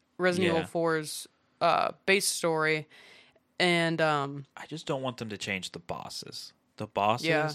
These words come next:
Speaker 2: are amazing.
Speaker 1: Yeah, m-, but Capcom wants, they see it the other way. They want to take chances. They wanna point it. Um, they just, like, want Leon and Ashley to have this almost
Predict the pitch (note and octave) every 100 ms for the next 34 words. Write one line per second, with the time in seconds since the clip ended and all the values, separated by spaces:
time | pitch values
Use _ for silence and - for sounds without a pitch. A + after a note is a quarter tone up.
0 | - - G2 F#2 F2+ E2+ E2+ - - -
1 | _ _ _ _ _ F#3 F#3 D#3+ D#3 -
2 | - - - F3 F#3+ E3+ D#3+ - - D4+
3 | E4 - A3+ G#3 G3 G3 - F3+ F3+ F3
4 | F3 - - - _ - C#3+ G#3+ C4+ C#4
5 | B3 F3+ F3+ F3+ F3+ D#3+ D3 - D#3 D#3
6 | F#3 A#3 A#3 A#3+ - G#3 G3+ - G3 F#3+
7 | F#3 F#3+ F#3 F#3 - _ _ F#3 F#3 F#3
8 | - F#3 F3+ F3 F3 E3+ E3 _ _ -
9 | E3 D#3 - - D#3 _ _ _ _ _
10 | - F#3+ F#3 F#3 G3 F3 E3+ - _ _
11 | _ - D#3+ E3+ F3 F3 - - F3 E3+
12 | E3 E3+ E3+ D#3+ D#3+ D#3+ - - F#3 F#3
13 | F#3 F3+ - E3 E3 D3+ E3 D3+ D#3 D3+
14 | - - E3 D#3 D3 -